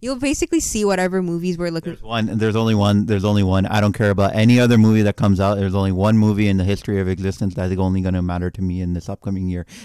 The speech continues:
Speaker 2: That movie is called Transformers: Rise of the Beast. If you like any other movie besides that movie, I'm about to flip shit and come to your house and beat the shit out of you, so.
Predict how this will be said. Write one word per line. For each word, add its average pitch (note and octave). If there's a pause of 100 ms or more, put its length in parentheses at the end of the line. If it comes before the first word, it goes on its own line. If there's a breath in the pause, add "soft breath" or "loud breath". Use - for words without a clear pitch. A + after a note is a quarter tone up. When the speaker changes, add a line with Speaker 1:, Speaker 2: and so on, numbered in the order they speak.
Speaker 2:
That A#2+
movie B2+
is A#2
called A#2
Transformers: B2
Rise A2
of G2+
the G2+
Beast. F#2+
If G2+
you C3+
like D#3
any B2+
other B2
movie G#2+
besides G2
that G#2
movie, G#2
I'm G2
about F#2+
to F#2+
flip -
shit G2+
and F#2
come F#2
to F#2+
your F2+
house F2
and F2+
beat F2+
the F#2+
shit F2+
out C#2
of -
you, -
so. -